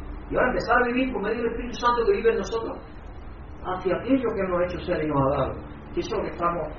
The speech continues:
tratando de hacer cada día. Vivir más y más conforme a la imagen de su Hijo. Pero si Él no, si Él no nos diera eso, nosotros no podríamos levantar ni siquiera el vuelo.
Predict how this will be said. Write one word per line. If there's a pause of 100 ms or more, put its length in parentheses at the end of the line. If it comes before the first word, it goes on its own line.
(200)
tratando
de
hacer
cada
día.
Vivir
más
y
más
conforme
a
la
imagen
de
su
Hijo. (840)
Pero
si
Él
no,
si
Él
no
nos
diera
eso, (280)
nosotros
no
podríamos
levantar
ni
siquiera
el
vuelo.